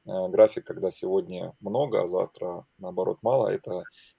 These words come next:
не про эффективность, это, скорее всего, про то, что, ну, это какая-то погрешность или случайность, что вот в этом месяце повезло, а в том месяце как бы не очень. Поэтому здесь вот, э, абсолютно согласен с тем, что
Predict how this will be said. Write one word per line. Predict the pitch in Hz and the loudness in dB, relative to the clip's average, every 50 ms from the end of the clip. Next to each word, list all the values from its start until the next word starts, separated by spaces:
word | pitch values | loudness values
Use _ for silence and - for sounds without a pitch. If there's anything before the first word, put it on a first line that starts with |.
| - - | -14 -8
не | 104 101 | -8 -6
про | - - 98 95 | -2 -2 -2 -2
эффективность, | - - 98 - - 135 143 131 110 101 - - | -2 -4 -10 -8 -8 -6 -6 -4 -6 -4 -4 -4
это, | 95 - 110 | -4 -4 -6
скорее | - - 90 - 95 107 | -8 -6 -2 0 0 0
всего, | 104 - - 95 90 95 98 | -2 -2 -4 -2 -2 -2 -2
про | - - - 90 87 85 82 | -2 -2 -2 -2 -2 -2 -2
то, | - 90 95 | -4 -6 -6
что, | - - - 101 87 85 82 82 _ _ _ _ - 165 180 | -6 -6 -8 -6 -6 -6 -6 -8 _ _ _ _ -20 -16 -12
ну, | 110 98 85 - _ _ _ - | -10 -10 -10 -12 _ _ _ -16
это | - - - | -16 -16 -16
какая-то | - - 101 92 90 - 92 90 - _ _ - | -10 -6 -6 -6 -6 -6 -8 -10 -12 _ _ 0
погрешность | - 104 92 98 107 117 - - 101 - - - | 0 0 2 4 4 4 2 2 -6 -10 -10 -10
или | - - | -10 -8
случайность, | - - 95 - - 104 104 101 95 95 - | -6 -6 -2 2 4 4 4 4 2 -6 -10
что | - - - | -12 -12 -14
вот | 90 90 - - - | -14 -14 -14 -16 -16
в | - 87 87 87 92 | -14 -14 -8 -6 -6
этом | 92 - - 92 92 | -4 -4 -4 -6 -6
месяце | 90 87 - - - - | -8 -12 -12 -14 -8 -2
повезло, | - 92 90 90 90 98 113 120 107 90 | -2 0 0 0 -2 0 2 2 2 0
а | |
в | 82 - | -2 -6
том | 92 92 92 | -8 -8 -8
месяце | 92 90 90 - - - - | -8 -10 -10 -10 -12 -14 -14
как | - 92 90 92 | -10 -10 -10 -8
бы | 92 92 | -8 -8
не | 92 95 | -6 -6
очень. | 90 87 - - - - _ - - - - - _ - | -6 -6 -6 -8 -10 -16 _ -20 -20 -20 -20 -18 _ -8
Поэтому | 98 95 - - - 92 90 92 85 | -8 -8 -6 -6 -6 -4 -6 -4 -2
здесь | 90 98 95 - - - | 0 0 0 -2 -4 -8
вот, | 92 - - - - | -10 -10 -12 -16 -12
э, | - - 92 90 90 90 87 87 87 - 82 87 | -8 -8 -6 -4 -4 -4 -4 -4 -4 -2 -2 -2
абсолютно | - - - 101 92 87 - 90 85 | -2 -2 -2 -2 -2 -4 -6 -6 -8
согласен | - - 92 - 110 107 - - - | -8 -4 2 4 4 4 2 -2 -10
с | - | -8
тем, | - 98 95 | -8 -8 -8
что | - - - 90 - | -8 -10 -10 -10 -10